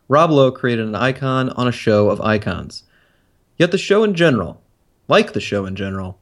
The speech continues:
he was never given his just reward. This is an objective, this is a, this is as objective as I can be in stating the following.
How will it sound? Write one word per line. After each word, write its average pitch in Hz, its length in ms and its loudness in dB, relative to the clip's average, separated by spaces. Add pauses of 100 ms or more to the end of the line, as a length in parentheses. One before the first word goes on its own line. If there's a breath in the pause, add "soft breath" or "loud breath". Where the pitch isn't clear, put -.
(160)
he 131 140 -4
was 131 120 0
never 185 280 2
given 147 340 0
his 123 220 -6
just 107 340 -4
reward. 104 460 -2 (720)
This 185 180 2
is 170 140 -2
an 160 60 2
objective, 131 680 0 (260)
this 202 120 -4
is 185 180 -6
a, 135 140 0 (140)
this 196 160 0
is 120 160 -2
as 135 380 2
objective 95 580 -6
as - 120 -8
I 135 200 2
can 127 180 0
be 98 280 -2
in 104 120 -6
stating 113 400 2
the 104 80 -4
following. - 400 -8